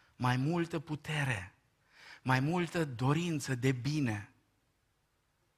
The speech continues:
în oameni la care noi ne uităm cu rezerve decât în oamenii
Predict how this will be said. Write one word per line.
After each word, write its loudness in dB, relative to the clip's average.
în 0
oameni 4
la 0
care 0
noi 0
ne 0
uităm 0
cu -4
rezerve 0
decât -4
în -4
oamenii 0